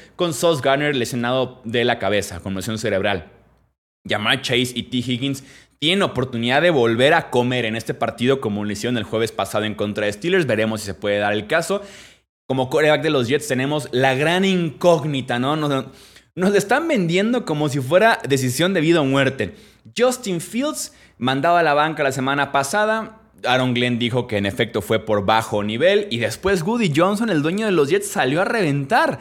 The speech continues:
a Justin Fields. Le preguntaron sobre Aaron Glenn y su récord de cero siete.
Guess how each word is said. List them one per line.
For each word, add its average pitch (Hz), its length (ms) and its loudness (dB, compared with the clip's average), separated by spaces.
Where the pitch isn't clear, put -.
a 131 140 2
Justin 175 400 0
Fields. 143 300 -2
Le 135 140 0
preguntaron 156 580 0
sobre 170 240 0
Aaron 185 240 2
Glenn 190 220 -2
y 196 60 -2
su 156 140 -4
récord 151 320 -2
de 135 120 0
cero 156 200 0
siete. 165 460 -2